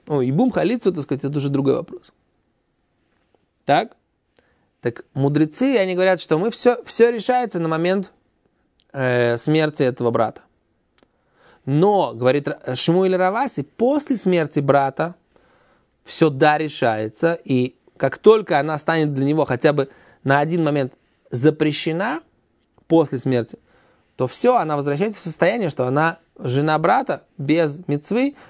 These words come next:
жена брата без мицвы запрещена. Так считает Шмуэль Раваси. И поэтому он говорит, что она не возвращается к своему разрешению.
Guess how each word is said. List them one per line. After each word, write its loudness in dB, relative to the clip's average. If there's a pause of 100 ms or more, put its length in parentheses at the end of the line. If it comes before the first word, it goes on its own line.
жена 0
брата 0
без 0
мицвы -2
запрещена. -2 (1500)
Так 0
считает 0
Шмуэль -2
Раваси. -8 (460)
И -12
поэтому 0
он -2
говорит, 0
что 0
она 2
не 2
возвращается 0
к -8
своему 0
разрешению. -4